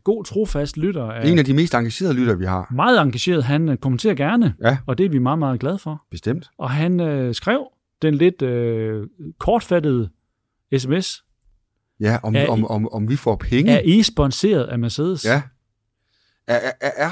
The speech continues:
Speaker 2: er, er du sponsoreret af Mercedes,
Speaker 1: <laughs>
Speaker 2: Christian?
Speaker 1: Nej, jeg må sige, jeg er ikke spo-, jeg er ikke sponsoreret af nogen som helst, udover, øh, Jyllandsposten, der betaler min løn.
Speaker 2: Ja. Altså, jeg får heller ikke nogen taxibonger for at komme herned,
Speaker 1: Hvorfor
Speaker 2: og jeg,
Speaker 1: ikke?
Speaker 2: jeg får ikke engang et, øh, et friabonnement, som man måske kunne få i gamle dage.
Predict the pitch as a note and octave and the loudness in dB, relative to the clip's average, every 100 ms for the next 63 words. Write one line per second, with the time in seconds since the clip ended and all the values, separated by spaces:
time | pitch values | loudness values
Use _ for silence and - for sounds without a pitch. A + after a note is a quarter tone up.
0 | F#3+ - E3 - A#2 F3+ - A#2+ - E3 | -6 -8 -8 -6 -8 -10 -8 -10 -8 -8
1 | B2+ - D3+ F3 - C5 C#5 E5+ - - | -8 -8 -4 0 0 0 -6 -10 -14 -20
2 | - - - - - B2+ B2+ A#2+ G2 _ | -12 -12 -12 -14 -10 -10 -10 -12 -12 _
3 | _ - - - - - - _ C#3 G#3 | _ -20 -20 -20 -20 -20 -20 _ -2 2
4 | A3 F3+ F3+ G#3 G3+ F3+ G3 F#3 E3+ D3 | 4 4 2 2 2 2 0 -2 0 0
5 | F#3+ - E3 G3 D3+ C3+ F3 A3+ D3+ C#3 | 0 -2 0 2 4 4 4 2 0 -2
6 | F3 - F3 E3+ D3 C3+ A#2 A2+ A2+ D3+ | -2 -4 -6 -4 -2 -2 -2 0 0 -2
7 | D#3+ C3 A#2 - G2+ - C#3+ G#2 F#2 G2+ | -4 -6 -8 -10 -14 -10 -8 -6 -6 -8
8 | - - G#2 G#2+ - _ _ _ - G#2 | -10 -6 -2 -2 -6 _ _ _ -10 0
9 | G#2+ D3 C3+ C3+ C#3+ C3+ B2+ B2 - G#2+ | 4 6 6 8 6 4 0 -2 0 -2
10 | F#2 F2+ G#2 G#2+ F#2+ G2+ G2+ G#2 G#2+ G2+ | -2 0 -2 -2 -2 0 0 0 0 2
11 | C#3+ F#3+ D3 - - B2+ C3 E3 D#3 D#3 | 0 -2 -10 -8 -4 4 6 6 4 2
12 | B2 B2+ G#2 G2+ A2+ - - A3 C3+ G#2+ | 0 2 2 2 -2 -4 0 2 2 0
13 | G2 F#2 F#2+ G#2+ G#2 F#2 C#3 C3 C3 C3 | 0 -2 -4 -4 -4 -2 -2 -2 -2 2
14 | A#2+ C#3+ B2+ A#2+ | 2 2 0 -2